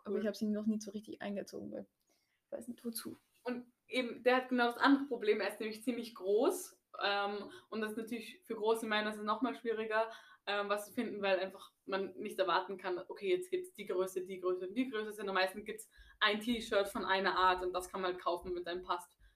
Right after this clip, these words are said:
Speaker 2: passt's halt nicht. Das heißt, ich glaub, da haben Männer noch mal einen Nachteil, weil Frauen können auch größere Sachen anziehen, aber die können jetzt nicht kleinere T-Shirts anziehen, das,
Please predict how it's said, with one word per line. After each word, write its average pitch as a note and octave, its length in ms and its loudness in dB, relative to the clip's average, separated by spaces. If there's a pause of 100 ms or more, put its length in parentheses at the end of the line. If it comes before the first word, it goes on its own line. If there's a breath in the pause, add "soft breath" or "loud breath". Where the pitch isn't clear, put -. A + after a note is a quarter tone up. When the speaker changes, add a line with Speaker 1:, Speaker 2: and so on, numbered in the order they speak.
(140)
Speaker 2:
passt's - 320 -10
halt F3+ 160 -6
nicht. A3 240 -6 (280 loud breath)
Das A3 120 0
heißt, G#3+ 100 -4
ich A3 80 -8
glaub, G3+ 180 4
da G3+ 140 8
haben G#3+ 320 2 (160 loud breath)
Männer G#3 180 2
noch A3 140 0
mal G#3+ 140 2
einen F#3+ 80 2
Nachteil, A3 440 4
weil F#3+ 100 0
Frauen G3 300 0
können F#3+ 140 -4
auch F3+ 100 -4
größere G#3 360 -2
Sachen G#3 260 -4
anziehen, G3 380 -8
aber F#3 120 -4
die F3+ 140 -8
können F#3 180 -6
jetzt F3+ 140 -4
nicht - 240 -10
kleinere F3+ 440 -2
T-Shirts F3+ 380 -10
anziehen, F3+ 340 -8
das, F3+ 240 -8